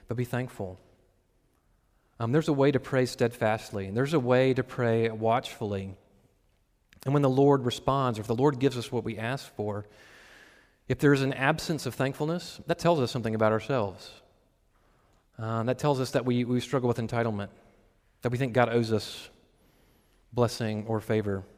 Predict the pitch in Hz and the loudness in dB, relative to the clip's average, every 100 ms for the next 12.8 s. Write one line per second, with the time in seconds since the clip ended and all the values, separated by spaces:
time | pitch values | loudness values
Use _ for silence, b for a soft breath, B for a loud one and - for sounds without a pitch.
0 | _ _ _ _ _ _ _ _ _ _ | _ _ _ _ _ _ _ _ _ _
1 | _ _ _ _ _ _ _ 113 107 107 | _ _ _ _ _ _ _ -8 -6 -4
2 | 101 110 123 120 117 113 113 117 113 113 | -4 -2 0 0 0 0 0 0 0 0
3 | 107 107 107 107 107 98 98 - _ _ | 0 0 -2 -2 -6 -6 -8 -16 _ _
4 | - 104 101 101 98 113 110 107 107 104 | -16 -12 -8 -8 -6 -6 -6 -8 -6 -4
5 | 107 98 98 101 98 - 104 98 98 95 | -4 -4 -6 -10 -10 -4 -4 -2 -6 -8
6 | - _ b b b b b b b b | -16 _ b b b b b b b b
7 | b _ _ _ - 107 104 101 98 98 | b _ _ _ -12 -8 -6 -4 -4 -6
8 | 98 110 123 113 - 127 113 104 113 110 | -6 -4 0 0 0 -4 -4 -4 -6 -6
9 | 104 98 95 - - _ _ _ _ _ | -8 -10 -12 -18 -20 _ _ _ _ _
10 | _ _ _ _ _ _ _ _ _ _ | _ _ _ _ _ _ _ _ _ _
11 | _ _ - 113 113 113 113 117 - 107 | _ _ -10 -4 -2 -2 -2 -4 -4 -8
12 | 110 110 104 - 113 101 95 92 | -6 -4 -4 -4 -4 -4 -8 -12